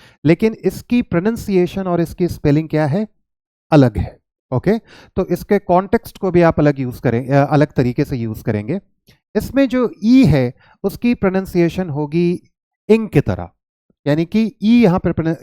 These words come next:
ई की प्रोनंसिएशन होगी ई। Actually जो ई, जहाँ पर हमने डेजर्ट बोला, यहाँ पर आपको डे नहीं बोलना, यहाँ पर आपको डी बोलना है।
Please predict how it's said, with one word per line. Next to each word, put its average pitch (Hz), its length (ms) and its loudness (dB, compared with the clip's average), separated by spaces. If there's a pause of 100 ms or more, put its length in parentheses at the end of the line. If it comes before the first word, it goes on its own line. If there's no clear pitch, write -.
(240)
ई 202 100 2
की 208 140 -2
प्रोनंसिएशन 156 500 -4
होगी 139 300 -4 (120)
ई। 180 240 0 (420)
Actually 175 360 -2
जो 170 180 -2
ई, 175 160 0
जहाँ 143 260 0
पर 170 120 -2
हमने 160 240 -2
डेजर्ट 147 380 2
बोला, 127 340 -2 (340)
यहाँ 156 240 0
पर 180 140 2
आपको 165 360 0
डे 160 320 4
नहीं 170 220 -2
बोलना, 113 320 -2
यहाँ 135 200 -2
पर 147 100 -4
आपको 127 240 -2
डी 156 280 2
बोलना 98 300 -4
है। 98 120 -10